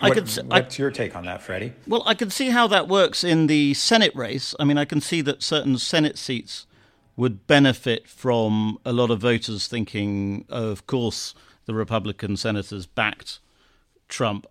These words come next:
Speaker 1: I just can't see how it helps the Democrats in the presidential race, which presumably they really want to win. Uh,
Speaker 2: Well,
Speaker 1: because I
Speaker 2: there,
Speaker 1: think
Speaker 2: there
Speaker 1: it
Speaker 2: are two, there are two ways that it could help. First, it, uh, has already galvanized the base,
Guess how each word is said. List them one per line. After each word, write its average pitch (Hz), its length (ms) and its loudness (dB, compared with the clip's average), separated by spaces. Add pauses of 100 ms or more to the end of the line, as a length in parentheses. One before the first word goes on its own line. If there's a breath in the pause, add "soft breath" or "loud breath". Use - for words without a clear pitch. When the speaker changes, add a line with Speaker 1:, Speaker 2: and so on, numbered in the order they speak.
(140)
Speaker 1:
I 135 160 -2
just 220 260 -6
can't 175 280 -4
see 143 380 -2
how 139 260 -2
it - 80 -10
helps 139 280 -4
the 139 100 -8
Democrats 139 580 -2
in 135 300 0
the 139 140 2
presidential 147 600 0
race, 95 260 -10
which - 200 -12
presumably 151 440 -4
they 117 320 -2 (480 soft breath)
really 139 260 4
want 117 200 2
to 110 100 -4
win. 123 420 -2 (600)
Uh, 143 460 4
Speaker 2:
Well, 214 220 2
Speaker 1:
because 165 320 -2
I 156 100 6
Speaker 2:
there, 190 100 4
Speaker 1:
think 180 100 0
Speaker 2:
there 180 120 6
Speaker 1:
it 170 60 2
Speaker 2:
are - 40 -10
two, 214 380 0
there 165 120 4
are 160 40 4
two 196 220 -2
ways 143 340 4
that 123 100 -2
it 110 60 -4
could 120 140 -4
help. - 300 -2
First, - 580 0
it, - 540 -4
uh, 110 520 2
has 117 220 -2
already 139 400 4
galvanized 104 840 -2
the 120 80 -6
base, 110 600 -4